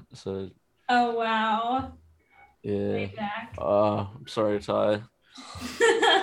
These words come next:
Speaker 1: My fault.
Speaker 2: Okay. Question number four. Who produced "Rise" by Tripoli? Go. David.
Speaker 1: Garvey?
Speaker 2: Yes.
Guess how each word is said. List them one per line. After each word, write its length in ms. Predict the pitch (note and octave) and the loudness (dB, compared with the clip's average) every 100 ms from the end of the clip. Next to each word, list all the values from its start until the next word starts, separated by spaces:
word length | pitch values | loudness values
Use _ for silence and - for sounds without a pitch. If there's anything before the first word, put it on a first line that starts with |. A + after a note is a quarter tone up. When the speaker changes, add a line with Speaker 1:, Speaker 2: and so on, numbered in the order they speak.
| G#4 | 2
Speaker 1:
My 160 | - - | -2 0
fault. 320 | G#3 G3+ - - - - _ _ _ _ - - - _ _ _ _ _ _ - | 0 0 -2 -8 -20 -20 _ _ _ _ -20 -20 -20 _ _ _ _ _ _ 0
Speaker 2:
Okay. 500 | C#4 D#4+ A#3+ A#3 A#3+ - - - _ _ | 0 4 2 2 -2 -10 -16 -20 _ _
Question 540 | E4+ - - F4+ D#4 D4+ | 2 4 4 2 0 -2
number 380 | C#4+ C4 C4 - | -6 -6 -8 -8
four. 640 | A#3 G#3 - - C4+ C4+ - - - - - - | -8 -6 -8 -10 -12 -14 -18 -20 -20 -20 -20 -4
Who 140 | C4 - | -2 2
produced 600 | F#4+ F#4+ F#4+ G4+ - D4 | 4 8 8 6 2 -2
"Rise" 680 | C4+ A#3+ A#3 A#3 A#3+ A#3+ - | 2 4 4 2 0 -2 -4
by 160 | A3+ | -6
Tripoli? 760 | A3 A3 A3+ - - - - - - - | -6 -8 -12 -12 -20 -20 -20 -20 -20 -6
Go. 160 | B3+ - - - - - - - - - - - - - - - | -2 -2 -4 -16 -18 -16 -14 -14 -18 -20 -20 -20 -20 -20 -20 -4
David. 720 | B3+ B3+ E4 E4 F3 A#3+ B3+ - - - - - - - - | 4 4 6 4 4 2 -6 -10 -18 -20 -20 -20 -20 -10 0
Speaker 1:
Garvey? 520 | G2+ G#2+ A#2+ D3 F#3 - - - - - - | 2 2 0 -6 -8 -16 -20 -20 -20 -20 -2
Speaker 2:
Yes. 760 | B3 A#3+ A#3 G#3+ - - - | 4 6 4 2 -4 -12 -16